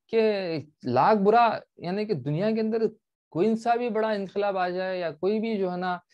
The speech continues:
रिवोल्यूशन हो जाए, उससे हमारा कोई लेना देना नहीं। यानी कि सुस्ती, दूरी, खामोशी, अ,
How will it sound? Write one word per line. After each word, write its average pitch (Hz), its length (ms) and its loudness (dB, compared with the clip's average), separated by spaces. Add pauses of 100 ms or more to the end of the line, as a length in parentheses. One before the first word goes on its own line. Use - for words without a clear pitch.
(160)
रिवोल्यूशन 196 540 4
हो 151 160 -2
जाए, 135 260 -2 (260)
उससे 185 180 -6
हमारा 151 280 -2
कोई 127 160 -4
लेना 104 240 -4
देना 95 200 -10
नहीं। 92 280 -18 (140)
यानी 190 140 -4
कि 214 260 0 (200)
सुस्ती, - 540 -4 (500)
दूरी, 175 480 2 (300)
खामोशी, 208 540 2 (760)
अ, - 100 -8